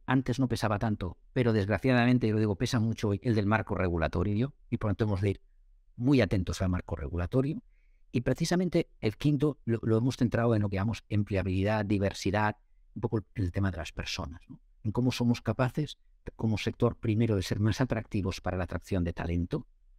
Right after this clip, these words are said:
¿eh? Porque en muchas ocasiones, eh,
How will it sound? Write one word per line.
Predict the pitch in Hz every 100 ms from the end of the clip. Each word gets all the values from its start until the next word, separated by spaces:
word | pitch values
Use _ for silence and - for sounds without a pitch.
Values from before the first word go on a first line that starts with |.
| _ _ -
¿eh? | 101 196 _ _ -
Porque | 101 82 104 - _ -
en | 104 95
muchas | 110 107
ocasiones, | 98 98 - 127 104 - - _ _ _ -
eh, | 107 98